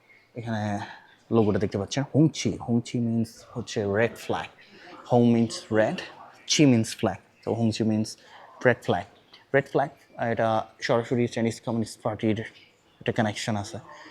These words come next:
এবং কমিউনিস্ট পার্টির চায়নায় সব ধরনের লিডার হুংচি ইউজ করে। আহ, পাশাপাশি হচ্ছে প্রেসিডেন্ট শি, উনিও হুংচির গাড়ি ইউজ করে। তো এটা কিন্তু একটা লেগেসি ব্র্যান্ড। তো চায়নায় ধরেন যে আপনার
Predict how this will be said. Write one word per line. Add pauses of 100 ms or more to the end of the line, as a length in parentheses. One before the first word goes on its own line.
(180)
এবং
কমিউনিস্ট
পার্টির (160)
চায়নায় (840)
সব
ধরনের
লিডার (440)
হুংচি
ইউজ
করে। (600)
আহ,
পাশাপাশি
হচ্ছে
প্রেসিডেন্ট (520)
শি, (360)
উনিও
হুংচির
গাড়ি
ইউজ
করে। (260)
তো
এটা
কিন্তু
একটা
লেগেসি (420)
ব্র্যান্ড। (420)
তো
চায়নায়
ধরেন
যে
আপনার